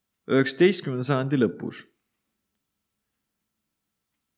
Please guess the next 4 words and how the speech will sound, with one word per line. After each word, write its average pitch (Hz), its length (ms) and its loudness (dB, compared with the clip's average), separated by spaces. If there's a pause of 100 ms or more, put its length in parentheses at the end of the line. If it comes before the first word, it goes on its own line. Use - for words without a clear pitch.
(2250)
Saksa - 340 0
sotsiaaldemokraat 151 1000 0 (520)
Eduard 156 440 4 (840)
Bernstein 143 640 2